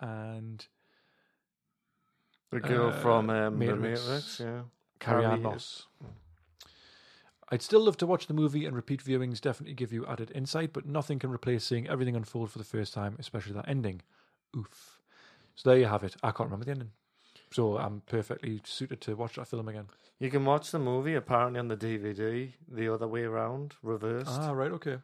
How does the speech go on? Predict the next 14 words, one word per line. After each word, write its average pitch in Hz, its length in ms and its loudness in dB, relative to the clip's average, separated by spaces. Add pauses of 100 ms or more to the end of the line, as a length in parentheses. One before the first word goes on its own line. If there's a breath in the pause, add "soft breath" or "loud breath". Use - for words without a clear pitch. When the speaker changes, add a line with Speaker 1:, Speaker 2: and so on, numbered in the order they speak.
(120)
Speaker 2:
Aye. 113 420 -2
Speaker 1:
Oh, 214 380 -12
interesting. 226 520 -12 (1300 soft breath)
I 147 40 2
look 156 180 6
forward 170 300 4
to 147 80 2
hearing 143 220 4
your 127 140 2
thoughts 139 320 4
on 123 80 2
all 120 120 2
things 113 200 -2
Terminator. 143 640 4